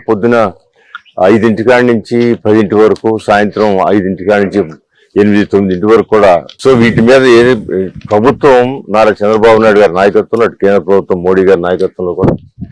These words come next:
పవన్ కళ్యాణ్ గారి యొక్క, ఆ, సహకారంతో ప్రతి ఒక్కటి అన్ని కోణాల్లో కూడా ఈ రాష్ట్రాన్ని అభివృద్ధి పరచడానికి,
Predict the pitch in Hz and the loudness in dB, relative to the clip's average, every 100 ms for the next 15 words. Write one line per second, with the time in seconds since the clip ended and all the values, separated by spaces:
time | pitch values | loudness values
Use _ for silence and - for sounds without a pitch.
0 | - - - 98 104 101 101 98 98 95 | -14 -10 -4 -2 0 0 2 2 0 0
1 | 90 87 - 92 87 80 - 95 92 - | 0 -2 -2 -2 -2 -4 -8 -6 -6 -2
2 | 101 101 107 98 101 - 135 - _ - | -2 0 0 0 0 -4 -6 -10 _ -10
3 | - - - _ 104 120 107 135 131 147 | -10 -10 -20 _ 0 0 2 0 0 -2
4 | 127 110 - _ _ _ _ _ - 101 | -2 -2 -4 _ _ _ _ _ -10 -2
5 | 127 151 156 - 135 139 135 127 127 110 | 2 4 2 2 0 2 2 2 0 0
6 | 123 123 101 104 104 - 107 107 107 113 | 0 0 0 0 0 -2 -2 -2 -4 -6
7 | 107 - - - _ _ _ _ _ 80 | -12 -20 -20 -20 _ _ _ _ _ -4
8 | 90 101 113 110 113 95 - 104 98 104 | -2 0 0 0 0 -2 -2 -2 -2 -6
9 | 104 | -10